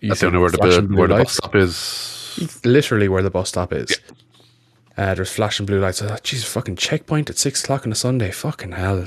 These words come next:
Speaker 1: Jesus, lads."
Speaker 2: Not
Speaker 1: It
Speaker 2: better
Speaker 1: wasn't
Speaker 2: to
Speaker 1: a
Speaker 2: do, like.
Speaker 1: checkpoint.
Speaker 2: Ooh.
Speaker 1: Uh,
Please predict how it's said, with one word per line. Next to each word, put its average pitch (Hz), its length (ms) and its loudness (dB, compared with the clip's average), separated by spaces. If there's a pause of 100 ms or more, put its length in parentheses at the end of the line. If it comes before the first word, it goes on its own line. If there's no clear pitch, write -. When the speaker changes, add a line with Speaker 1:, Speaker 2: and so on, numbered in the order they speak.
Speaker 1:
Jesus, 113 320 -4
lads." 85 360 -8 (680)
Speaker 2:
Not - 120 -8
Speaker 1:
It - 60 0
Speaker 2:
better 76 120 4
Speaker 1:
wasn't - 180 -2
Speaker 2:
to 78 40 2
Speaker 1:
a 76 40 2
Speaker 2:
do, 76 60 2
like. 78 140 2
Speaker 1:
checkpoint. - 320 -10 (720)
Speaker 2:
Ooh. 80 300 0
Speaker 1:
Uh, 95 480 0